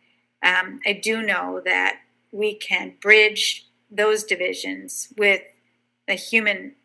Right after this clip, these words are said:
respect and kindness, um, and directness, um, that helps us continue to work together despite our differences and significant differences on public policy. Um, and so I try to practice that, um, and not everybody does.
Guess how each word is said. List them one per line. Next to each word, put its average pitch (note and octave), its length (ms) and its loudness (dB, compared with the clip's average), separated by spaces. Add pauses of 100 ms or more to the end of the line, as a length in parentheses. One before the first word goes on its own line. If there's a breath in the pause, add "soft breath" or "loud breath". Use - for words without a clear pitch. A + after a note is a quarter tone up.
respect - 640 2 (320)
and C#4+ 160 -4
kindness, F#3+ 720 0 (480)
um, F#3+ 280 4
and G3 140 0
directness, G3 840 2 (440)
um, G3+ 300 2
that G3 180 2 (240)
helps G#3+ 340 0
us G3 200 -4
continue F#3+ 480 -8
to F#3+ 80 -8
work F#3+ 240 -4
together F3+ 320 0
despite F#3+ 400 -2
our F3+ 80 2
differences F3+ 760 -8 (480)
and G3 180 -4
significant G#3 420 0
differences F3+ 440 -6
on F3 140 -4
public F3 360 -6
policy. - 540 -8 (520 soft breath)
Um, G3 180 6
and G3 120 2
so A#3 80 6
I A3+ 60 10
try A#3+ 180 6
to A#3 80 6
practice G3+ 420 2
that, C4+ 320 4 (100)
um, F#3+ 480 -6
and A3 100 -2
not A#3 140 10
everybody C4 420 4
does. G3 460 -6